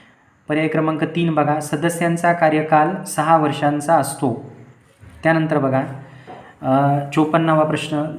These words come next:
शासनाच्या प्रशासन यंत्रणेतील सनदी अधिकाऱ्यांची पदे खाली दिली आहेत, त्यामधील विसंगत पद पर्याय ओळखून लिहा. तर पर्याय क्रमांक दोन बघा महापौर. पंचावन्नवा प्रश्न पहा, महाराष्ट्र विधिमंडळाचे अर्थसंकल्पाविषयीचे अधिवेशन मुंबई येथे होते.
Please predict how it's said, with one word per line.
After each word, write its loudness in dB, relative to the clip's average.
शासनाच्या 0
प्रशासन -2
यंत्रणेतील -2
सनदी -2
अधिकाऱ्यांची 0
पदे -2
खाली -2
दिली 0
आहेत, 2
त्यामधील 0
विसंगत 0
पद 2
पर्याय 0
ओळखून 2
लिहा. 2
तर 0
पर्याय 4
क्रमांक 2
दोन 2
बघा 2
महापौर. 2
पंचावन्नवा 4
प्रश्न -4
पहा, 0
महाराष्ट्र -2
विधिमंडळाचे 0
अर्थसंकल्पाविषयीचे 0
अधिवेशन 0
मुंबई 2
येथे 0
होते. 0